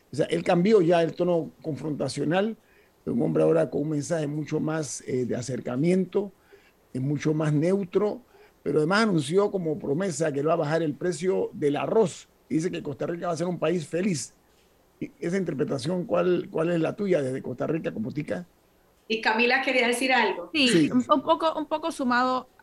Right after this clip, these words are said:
Speaker 3: eh, a esa pregunta. Existe esta percepción de que Costa Rica es un pa-, eso, un país feliz, que el pura vida, que todo está bien, que eso lo más,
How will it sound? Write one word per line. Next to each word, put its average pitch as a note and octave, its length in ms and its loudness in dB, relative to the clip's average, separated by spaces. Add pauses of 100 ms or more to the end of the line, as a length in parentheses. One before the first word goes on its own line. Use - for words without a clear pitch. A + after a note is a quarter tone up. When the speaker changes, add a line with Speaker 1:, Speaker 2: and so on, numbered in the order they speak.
Speaker 3:
eh, G#3+ 180 -2
a G#3 100 2
esa A3+ 220 -2
pregunta. G#3+ 560 -2 (1000)
Existe E4+ 300 2
esta F#4+ 180 2
percepción A3+ 880 -2 (540)
de A3 160 -2
que G#3+ 100 -2
Costa A3 280 0
Rica A3 240 0
es A3 80 2
un A3+ 100 2
pa-, G#3+ 140 -2
eso, A3 240 -2
un D#3+ 100 -4
país F#3 240 -2
feliz, G#3 480 -4
que F3+ 80 -4
el E3 80 -2
pura E3+ 280 -2
vida, F#3+ 420 0
que D#3+ 100 -4
todo F#3+ 180 -6
está F#3+ 240 -2
bien, A3+ 320 0
que F#3+ 100 -4
eso F#3 180 -6
lo G3 80 -8
más, G3+ 340 -6